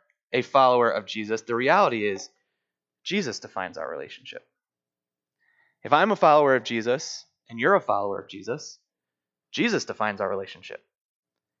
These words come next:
He tells us what that's supposed to look like. And so I want to take us to a really cool passage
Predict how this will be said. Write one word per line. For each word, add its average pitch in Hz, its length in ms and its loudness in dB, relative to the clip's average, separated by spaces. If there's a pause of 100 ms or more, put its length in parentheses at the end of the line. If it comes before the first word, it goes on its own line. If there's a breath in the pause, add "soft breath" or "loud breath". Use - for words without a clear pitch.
(120)
He - 200 -2
tells 110 340 0
us 95 160 -8
what 107 140 -8
that's 104 220 -2
supposed 95 260 -8
to - 60 -12
look 90 200 -14
like. - 180 -18 (580)
And 131 100 -12
so 165 80 6
I 160 60 8
want 202 200 4
to - 80 0
take 180 120 4
us 151 120 4
to 170 140 4
a 143 80 6
really 170 400 2
cool 160 220 0
passage - 580 0